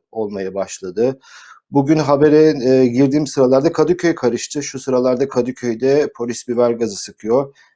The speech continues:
Milletvekili Barış Atay, e, darp edildi. En son habere girerken görüntülerini görmüştüm.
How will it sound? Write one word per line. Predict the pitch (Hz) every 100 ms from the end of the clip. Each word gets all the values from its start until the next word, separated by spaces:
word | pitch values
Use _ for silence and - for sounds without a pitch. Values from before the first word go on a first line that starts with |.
| _
Milletvekili | 110 123 123 117 120 120
Barış | 113 113 -
Atay, | 117 - 117
e, | 110 - - 110 104 107 101 98
darp | - 107 110
edildi. | 104 95 95 110
En | 127 120
son | 113 104 101 - _ - - _
habere | 110 104 110
girerken | 107 107 101 101
görüntülerini | 104 101 101 110 101
görmüştüm. | 98 98 92 - - 165